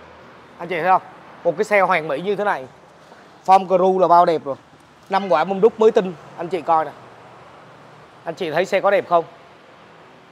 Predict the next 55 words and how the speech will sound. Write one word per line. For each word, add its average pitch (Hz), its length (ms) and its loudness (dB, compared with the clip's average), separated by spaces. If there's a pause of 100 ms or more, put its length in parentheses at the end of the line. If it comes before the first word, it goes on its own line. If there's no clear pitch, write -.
(460)
Những 180 140 -10
cái 226 80 -4
xe 220 140 0
nào 190 120 0
đẹp 170 240 0
Trường 170 120 -4
Anh 185 120 0
sẵn 165 260 -8
sàng 175 280 -2
cho 170 80 0
anh 175 100 0
nói 196 120 -2
đẹp 180 200 -2
nha. 175 120 -8 (240)
Còn 156 120 -4
xe 190 140 0
xấu 196 300 2
thì 180 60 2
em 165 100 0
nói 196 120 0
xấu. 185 260 2 (400)
Chứ 208 80 -2
em 202 120 0
không 185 160 -4
có 208 60 -10
ngại 180 280 -2
gì 160 120 -8
mà 151 100 -8
xe 185 200 -2
mình 170 160 -8
bán 170 200 -2
ra 214 120 -4
lúc 208 120 -6
nào 202 180 -4
mình 151 220 -10
cũng, 151 220 -12 (460)
cũng 160 160 -12
khen 196 300 -4
là 156 180 -2 (320)
đẹp. 175 200 -2 (840)
Nhưng 226 120 -2
mà 208 80 4
con 208 240 2
coi 208 160 4
clip 220 180 -2
Trường 202 120 -2
Anh 190 140 -4
nhiều 180 140 -2
và 156 100 -2
con 180 160 0
biết 208 180 -2
tính 214 160 -4
Trường 220 120 -4
Anh 160 160 -4
rồi. 143 100 -12